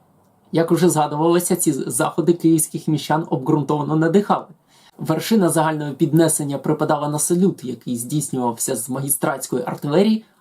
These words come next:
а магістрат мав і свою артилерію, яка за різними даними налічувала від одинадцяти до тринадцяти гармат в різні часи. Отож, повітря струшували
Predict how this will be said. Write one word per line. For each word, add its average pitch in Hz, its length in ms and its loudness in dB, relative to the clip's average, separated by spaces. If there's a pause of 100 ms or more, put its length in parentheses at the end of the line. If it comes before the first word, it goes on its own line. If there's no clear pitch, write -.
(100)
а 160 100 -4
магістрат 135 560 -4
мав 135 160 -4
і 131 40 -6
свою 143 300 -4
артилерію, 180 520 -2
яка 120 180 -6
за 139 120 -2
різними 139 340 -2
даними 127 360 -2
налічувала 123 600 -6
від 123 140 -8
одинадцяти 147 520 0
до 131 180 -4
тринадцяти 143 500 -4
гармат - 480 -4
в - 20 -14
різні 180 240 -12
часи. - 380 -12 (360)
Отож, 233 460 0
повітря 180 400 4
струшували 165 840 2